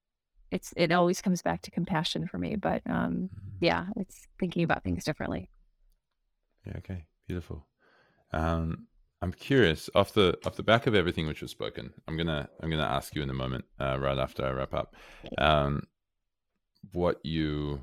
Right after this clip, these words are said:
Speaker 2: what you wish you could have told your younger self and what you really wanna make sure that you're teaching your daughters. Uh, but before we, before we get there, I'm gonna do a quick summary of what we've spoken about, like, the high level, and then you can correct or add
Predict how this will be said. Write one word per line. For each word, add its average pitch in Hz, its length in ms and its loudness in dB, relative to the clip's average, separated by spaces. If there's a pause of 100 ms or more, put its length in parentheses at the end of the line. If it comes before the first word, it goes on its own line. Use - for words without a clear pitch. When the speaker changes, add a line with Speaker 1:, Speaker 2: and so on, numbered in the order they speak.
(500)
Speaker 2:
what - 180 -2
you 69 160 -6
wish 80 280 -4
you 67 60 -6
could - 140 -8
have 71 80 -8
told 71 240 -4
your 64 100 -6
younger 64 220 -6
self 76 380 -6
and 69 120 -6
what 65 180 -6
you 64 220 -8
really 65 380 -4
wanna 62 220 -8
make 62 180 -10
sure 58 180 -6
that 58 80 -10
you're 60 100 -10
teaching - 420 -10 (160)
your 65 140 -6
daughters. 60 440 -6 (460)
Uh, 67 280 0
but - 140 -4
before 104 300 2
we, 101 340 2
before 90 240 -2
we 98 120 6
get 78 220 0
there, 65 120 0
I'm 67 140 -2
gonna 85 200 0
do 78 180 0
a 69 60 -2
quick - 280 -8
summary 67 580 -6
of 71 100 -8
what 76 140 -6
we've 76 100 -6
spoken - 320 -8
about, 64 280 -6 (100)
like, 80 120 -4
the 76 100 0
high 82 140 2
level, 65 240 -4
and 85 80 -4
then 85 100 -2
you 85 80 -4
can 76 180 -8
correct - 520 -8 (140)
or 71 340 -4 (120)
add 67 220 -6